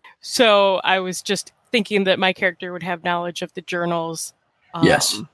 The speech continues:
Speaker 1: and things like that. So that's why I was going down that rabbit hole. I, I'm not giving you a, a hard time, I R L.
Speaker 2: Yeah. Yeah.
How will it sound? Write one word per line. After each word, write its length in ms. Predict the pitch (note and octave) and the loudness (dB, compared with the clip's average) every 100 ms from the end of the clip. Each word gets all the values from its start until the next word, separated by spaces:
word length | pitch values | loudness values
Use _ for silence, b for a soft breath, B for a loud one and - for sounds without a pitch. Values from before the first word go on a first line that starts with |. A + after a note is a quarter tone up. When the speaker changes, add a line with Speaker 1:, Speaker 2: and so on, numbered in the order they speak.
| _ | _
Speaker 1:
and 160 | F#3 E3+ | -10 -8
things 220 | - - | -8 -8
like 140 | D3+ | -8
that. 300 | - C3+ - | -2 -2 -2
So 240 | - - F3 | -6 -4 0
that's 320 | G3 G3+ - | 2 2 2
why 220 | G3 E3+ | 2 2
I 60 | E3 | 0
was 240 | F#3 F3 _ | -4 -8 _
going 240 | F#3+ F#3+ F3+ | -2 2 2
down 200 | F#3 F3 | 2 2
that 160 | E3 | 0
rabbit 300 | F3 E3 D3 | 2 0 -2
hole. 160 | D#3+ E3+ | -6 0
I, 180 | F#3+ A3+ - | 2 0 -2
I'm 260 | G#3+ G#3 G3 | 0 0 2
not 200 | F#3+ F#3 | 0 0
giving 220 | F#3 F3+ | -2 -2
you 100 | F3 E3 E3 | -4 -6 -10
a, 60 | F3+ | -10
a 20 | |
hard 280 | D#3 F3 E3 | -8 -6 -8
time, 200 | - D#3+ | -6 -6
I 100 | - | -2
R 160 | D#3+ - | -4 -4
L. 160 | C#2+ - _ _ _ | -12 -12 _ _ _
Speaker 2:
Yeah. 220 | - F#2 - _ - _ _ _ _ | 2 2 2 _ -20 _ _ _ _
Yeah. 120 | - | -10